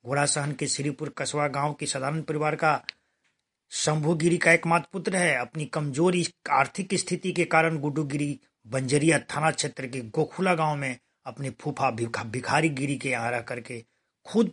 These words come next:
पढ़ता था और दो तीन कोचिंग संस्थानों में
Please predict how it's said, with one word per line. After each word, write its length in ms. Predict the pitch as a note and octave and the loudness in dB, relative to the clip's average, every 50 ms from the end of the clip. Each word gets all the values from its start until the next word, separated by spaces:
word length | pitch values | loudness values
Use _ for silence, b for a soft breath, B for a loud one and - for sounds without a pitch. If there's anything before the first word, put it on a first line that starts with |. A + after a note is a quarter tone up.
| - | 0
पढ़ता 320 | - F3 D#3+ D#3 - D#3+ D#3 | -2 0 2 4 4 4 4
था 240 | - C3 C#3 D3 | 2 2 2 4
और 140 | D3 C#3+ B2+ | 4 4 2
दो 160 | A#2 C3 D3+ | 0 0 -2
तीन 220 | D3+ - D#3+ D3 C#3+ | 0 0 -2 -4 -4
कोचिंग 340 | - - D3 - D#3 D3+ - | -6 -8 -8 -6 -6 -6 -6
संस्थानों 560 | - - C#3+ A2+ - - C#3+ D3+ D3+ C#3 B2 - _ _ _ _ _ _ - | -8 -8 -10 -10 -8 -6 -6 -4 -4 -6 -8 -10 _ _ _ _ _ _ -8
में 120 | C#3+ C#3+ | -8 -8